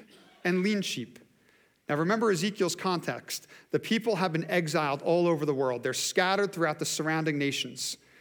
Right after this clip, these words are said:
But there were a few of them left in the land. A couple of them were left, and those that remained in the land, some of them looked to profit from the situation. They wanted to take advantage of, of what they could and gain for themselves off the backs of the weak.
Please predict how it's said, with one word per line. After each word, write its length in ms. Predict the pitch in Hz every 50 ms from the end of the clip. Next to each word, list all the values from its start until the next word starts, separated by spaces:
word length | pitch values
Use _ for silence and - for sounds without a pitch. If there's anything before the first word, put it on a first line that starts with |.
| - - - _ _ -
But 140 | 160 156
there 140 | 160 170 165
were 240 | 160 202 247 269 262
a 40 | 240
few 380 | - - - 214 220 247 269
of 80 | 269 220
them 180 | 240 214 196 185
left 320 | 190 196 190 - - -
in 80 | 190 180
the 80 | 165
land. 440 | 156 151 151 131 117 113 120 120 - - - _ _ _ _ _ _ _ -
A 60 | -
couple 360 | - - 233 254 247 254 240
of 80 | 233 190
them 140 | 208 208 196
were 120 | 190 190
left, 420 | 170 143 131 123 131 - - - - - - - -
and 180 | - 165 165 160
those 240 | 190 220 269 269 220
that 180 | 240 226 -
remained 460 | 190 190 185 175 175 185 208 226 214 185
in 80 | 170
the 100 | 160 147
land, 460 | 139 135 131 127 120 120 123 147 147 - - - - -
some 340 | - - - - 220 240 269
of 120 | 277 214
them 220 | 226 214 190 175
looked 200 | 165 190 190 -
to 80 | - 180
profit 520 | - - - 214 214 220 202 - 190 -
from 180 | - - 165 147
the 60 | 135
situation. 800 | 131 - 160 151 - - 135 123 127 123 - - 147 165 202 - - - - - - _ _ _ _ _ _ _ -
They 100 | 151 160
wanted 280 | 170 185 202 226 -
to 180 | - 196 - 180
take 360 | 151 - - - 226 226 226
advantage 540 | 220 156 135 196 208 214 208 185 165 139 143
of, 200 | 160 147 156 -
of 180 | - 170 143
what 180 | 151 175 170 175
they 120 | - 160
could 480 | 151 156 - 208 170 131 123 127 139 151 - - - - - - _ -
and 240 | 160 160 147 127
gain 300 | 123 180 196 214 226 226
for 140 | 214 - 202 190
themselves 640 | 196 185 160 - - 196 185 170 160 156 139 147
off 160 | 170 165 160
the 80 | - 156
backs 400 | 123 165 156 160 165 156 - -
of 80 | 160
the 100 | 139 156
weak. 440 | 147 151 147 110 - - - - -